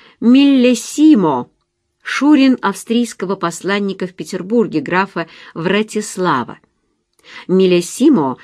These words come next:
исполнял при своём родственнике должность атташе. Екатерина познакомилась с ним на приёме у саксонского министра Лефорта.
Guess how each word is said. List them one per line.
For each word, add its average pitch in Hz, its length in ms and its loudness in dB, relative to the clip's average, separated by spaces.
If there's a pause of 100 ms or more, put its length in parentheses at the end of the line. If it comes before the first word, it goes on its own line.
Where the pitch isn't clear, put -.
(280)
исполнял 240 580 0
при 254 180 -10
своём 214 400 0
родственнике 156 880 -4 (100)
должность 262 760 -2
атташе. 247 680 -8 (680)
Екатерина 214 600 -2
познакомилась 190 760 -4
с - 60 -12
ним 165 160 -4
на 165 80 -6
приёме 202 500 0 (320)
у 202 60 -4
саксонского 196 800 -4
министра 196 720 -2 (260)
Лефорта. 190 760 -2